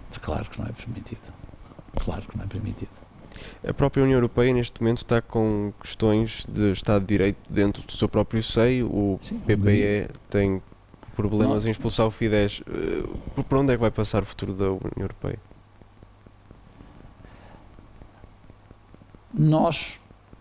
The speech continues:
Speaker 1: temos problemas com,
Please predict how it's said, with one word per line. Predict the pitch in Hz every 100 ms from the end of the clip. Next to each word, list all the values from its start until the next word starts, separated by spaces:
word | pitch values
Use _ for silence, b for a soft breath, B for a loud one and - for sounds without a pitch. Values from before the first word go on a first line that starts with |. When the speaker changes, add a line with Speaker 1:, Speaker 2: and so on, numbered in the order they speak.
| - - - - - - - - - - - - - - -
Speaker 1:
temos | - 147 131
problemas | - 131 127 117 113 110
com, | - 113 110 107